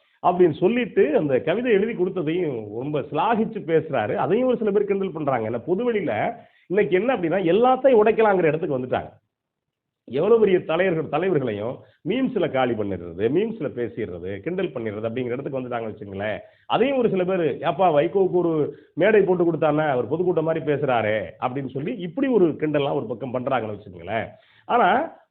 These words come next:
வைகோ அப்படிங்கிற ஒரு மிகப்பெரிய ஆளுமை, அவர் வந்து சத்தமா பேசக்கூடாது அப்படிங்கிறது இடத்துல கூட இவர் கூட வந்து அளவலாவிட்டு ஒரு பக்கம் இருக்காரு. இன்னொன்னு, ஏற்கனவே முதலமைச்சர் மு க ஸ்டாலின் இசைஞானி இளையராஜா வந்து பார்த்தாரு. மரியாதை நிமித்தமா இப்ப இவர் அவரை போய் பார்த்திருக்காரு.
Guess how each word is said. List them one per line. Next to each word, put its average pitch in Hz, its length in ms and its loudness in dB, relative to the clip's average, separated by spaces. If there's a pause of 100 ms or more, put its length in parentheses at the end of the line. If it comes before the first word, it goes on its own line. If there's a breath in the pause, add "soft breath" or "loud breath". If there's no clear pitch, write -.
வைகோ 285 240 2
அப்படிங்கிற 214 460 4
ஒரு 185 80 2
மிகப்பெரிய 165 540 0
ஆளுமை, 135 360 0
அவர் 139 180 -2
வந்து 151 240 -2
சத்தமா 185 340 0
பேசக்கூடாது 170 580 0
அப்படிங்கிறது 139 420 -2
இடத்துல 123 400 -6
கூட 107 320 -6 (160 loud breath)
இவர் 151 240 0
கூட 202 180 2
வந்து 135 260 -2
அளவலாவிட்டு 170 960 2
ஒரு 107 120 -4
பக்கம் 104 280 -6
இருக்காரு. 92 440 -10 (320 soft breath)
இன்னொன்னு, 220 460 4
ஏற்கனவே 214 440 4
முதலமைச்சர் 202 640 4
மு 180 160 -2
க 190 200 2
ஸ்டாலின் 170 760 -2 (120)
இசைஞானி 147 340 -2
இளையராஜா 117 600 2
வந்து 117 80 -8
பார்த்தாரு. 104 540 -6 (240 soft breath)
மரியாதை 247 520 4
நிமித்தமா 165 320 0
இப்ப 160 200 -4
இவர் 202 280 0
அவரை 226 320 4
போய் 220 140 2
பார்த்திருக்காரு. 120 540 -4